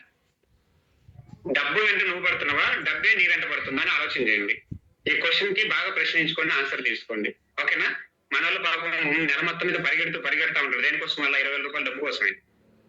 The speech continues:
డబ్బు నువ్వు వెంట పడట్లా, నువ్వే పరిగెడతా ఉన్నావు. రెండోది, అసలు నువ్వు చదువుకున్న చదువుకి, ఇప్పుడు నీకు వస్తున్న శాలరీకి నిజంగా తృప్తిగా ఉన్నారా?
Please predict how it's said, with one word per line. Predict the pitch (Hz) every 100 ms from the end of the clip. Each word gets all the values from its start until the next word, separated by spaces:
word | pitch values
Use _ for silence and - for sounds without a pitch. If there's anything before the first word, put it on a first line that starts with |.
| -
డబ్బు | 135 139
నువ్వు | 175 165
వెంట | 160
పడట్లా, | 160 147 143 139
నువ్వే | 131 156 170
పరిగెడతా | 160 147 - 147
ఉన్నావు. | 135 117 104 - - - - - - - -
రెండోది, | 131 156 - - - - - _ _ -
అసలు | - 185
నువ్వు | 165 185
చదువుకున్న | 196 185 214 214
చదువుకి, | 180 175 170 185 202 - - _ - _ - - - - - _ -
ఇప్పుడు | 165 190 170
నీకు | 180 180
వస్తున్న | 170 196
శాలరీకి | 190 160 160 165 151 165 190 - _ _ _ _ _ _ _ _
నిజంగా | 147 180 190 202
తృప్తిగా | 165 165 180
ఉన్నారా? | 160 151 151 190